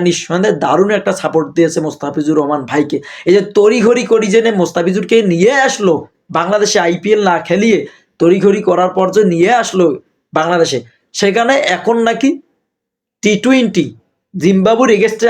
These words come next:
আমাদের যে পাঁচ ম্যাচের সিরিজ, সেখানে নাকি তিনটে ম্যাচ, তিনটে ম্যাচ মোস্তাফিজুর রহমান ভাই খেলবে না, টানা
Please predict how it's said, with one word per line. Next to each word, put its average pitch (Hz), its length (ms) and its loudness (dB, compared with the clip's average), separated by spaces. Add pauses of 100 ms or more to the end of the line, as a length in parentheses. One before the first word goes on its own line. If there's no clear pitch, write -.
আমাদের 190 300 0
যে 247 60 2 (120)
পাঁচ 165 260 0
ম্যাচের 214 300 2
সিরিজ, 185 260 0 (320)
সেখানে 180 320 0
নাকি 185 140 0 (140)
তিনটে 208 380 0
ম্যাচ, 165 140 -2 (160)
তিনটে 180 320 2 (100)
ম্যাচ 240 200 0 (400)
মোস্তাফিজুর 170 480 0
রহমান 175 260 0
ভাই 196 100 0 (140)
খেলবে 240 380 0
না, 123 60 -6 (420)
টানা 151 320 0